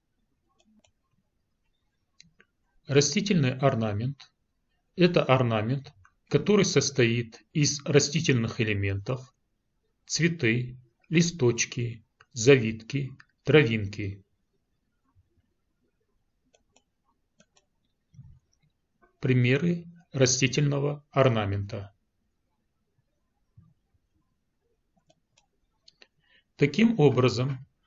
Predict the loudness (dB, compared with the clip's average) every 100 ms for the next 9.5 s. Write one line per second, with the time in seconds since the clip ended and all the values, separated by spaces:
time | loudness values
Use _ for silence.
0 | _ _ 4 4 6 2 4 2 2 2
1 | 0 0 -2 -4 -6 -12 _ _ _ _
2 | 0 4 4 6 6 6 2 0 -6 -12
3 | _ _ -16 -12 2 4 4 4 2 2
4 | 0 -2 -4 -2 0 2 4 4 2 2
5 | 2 2 0 -2 0 -2 0 -2 -2 -2
6 | -4 -6 -12 _ _ _ _ _ -20 _
7 | 0 2 2 6 8 8 8 4 0 -2
8 | -2 -4 -4 -4 -2 -2 -2 -4 -20 0
9 | 6 6 4 -4 -6